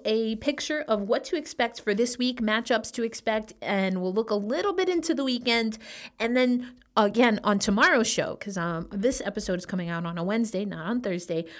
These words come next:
Uh, on tomorrow's show of Locked On Women's Basketball, I am going to reveal, unveil, announce, whatever you like. I'm gonna tell you the top twenty-five names that I did select for the W twenty-five,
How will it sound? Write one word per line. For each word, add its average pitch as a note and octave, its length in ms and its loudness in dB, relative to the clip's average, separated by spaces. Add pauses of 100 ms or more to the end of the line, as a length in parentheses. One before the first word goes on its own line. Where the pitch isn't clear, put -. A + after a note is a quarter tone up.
(140)
Uh, E3+ 320 -6
on E3+ 120 -10
tomorrow's C4 480 4
show B3 220 4
of G#3+ 100 0
Locked F#3+ 240 -2
On F3+ 140 -6
Women's E3+ 300 -6
Basketball, F3 640 -4
I B3+ 140 6
am D4 200 4
going G3+ 300 2
to F#3 440 0 (220)
reveal, G#3+ 680 0
unveil, A#3+ 720 2 (360)
announce, A3 800 2 (400)
whatever G4 320 6
you C5 260 6
like. G#3 320 2 (400)
I'm C4 120 0
gonna G#4 180 4
tell B3 280 4
you G3 360 2 (260)
the A3 100 6
top D4 500 2 (200)
twenty-five B3+ 560 0
names G#3 340 -2
that F3+ 140 -4
I E3+ 140 0 (180)
did G#3+ 400 4 (100)
select E3+ 640 -4
for F3+ 140 -8
the E3 100 -6
W G#3+ 340 0
twenty-five, F3 720 -4